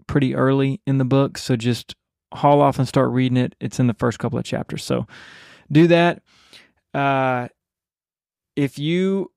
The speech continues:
would, uh, we're gonna do a Caden Lure giveaway, and so, uh, I don't have my ducks in a row to do it this week,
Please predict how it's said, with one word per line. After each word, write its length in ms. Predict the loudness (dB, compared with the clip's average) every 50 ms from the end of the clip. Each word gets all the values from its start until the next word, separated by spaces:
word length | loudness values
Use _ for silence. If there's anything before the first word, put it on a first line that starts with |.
| -12
would, 600 | -8 -4 -2 0 2 2 2 2 0 0 -4 -8 -10 _ -4
uh, 180 | -2 0 0 0
we're 160 | 0 0 0
gonna 160 | 2 0 2
do 140 | 2 2 2
a 80 | 2
Caden 760 | 0 -4 -6 -2 0 2 2 2 2 2 2 2 0 -2 -4 -4
Lure 380 | 0 2 4 4 4 4 2 0
giveaway, 560 | 0 0 0 2 4 4 4 4 2 2 0 -4 _ _ _ _ _ _ _ _ _ _ _ _ _ _ _ _ _ _ _ _ _ _ _ -2
and 180 | -2 -2 -2
so, 540 | -2 0 2 2 4 4 4 4 2 0 -4 _ _ _ _ _ -4
uh, 320 | -2 0 0 0 0 -2 -4 -8 _ _ _ _ _ _ _ _ _ _ _ _ _ _ -2
I 100 | 0 0 2
don't 240 | 4 4 4 4
have 100 | 2 2
my 120 | 2 2 0
ducks 360 | 2 2 0 0 0 -2 -2
in 60 | 0
a 40 | 0
row 200 | 2 2 2 0
to 120 | 0 0
do 160 | 0 2 2 2
it 120 | 2 -2 -6 -12
this 540 | -10 -6 0 0 2 0 0 -2 -8 -16 -18 _ _ _ _ _ _ _ _ _ _ _ _ _ _ -6
week, 440 | -2 0 2 2 2 2 0 -4 -12